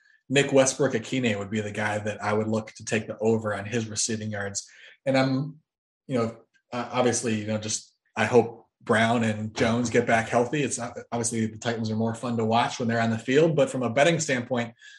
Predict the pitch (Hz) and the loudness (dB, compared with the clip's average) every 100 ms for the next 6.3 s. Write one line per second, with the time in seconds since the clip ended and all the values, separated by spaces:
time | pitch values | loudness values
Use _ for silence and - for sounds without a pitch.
0 | - _ - 135 135 135 - 135 120 110 | -20 _ 0 2 6 6 6 0 -2 -4
1 | 135 131 117 110 120 113 113 110 110 - | 0 4 4 4 2 2 2 0 -2 0
2 | 117 117 113 110 117 107 120 113 107 135 | 0 2 0 -2 -8 -4 -2 -2 -2 0
3 | 156 139 120 110 113 107 101 120 - - | 2 2 2 2 0 0 0 0 0 -4
4 | 110 120 - - - 110 117 107 - 107 | -2 0 0 -4 -6 -6 -2 -2 0 -2
5 | - 113 110 104 - 113 110 104 113 110 | 0 0 0 -2 -4 -4 -4 -2 0 0
6 | 104 104 | -2 -4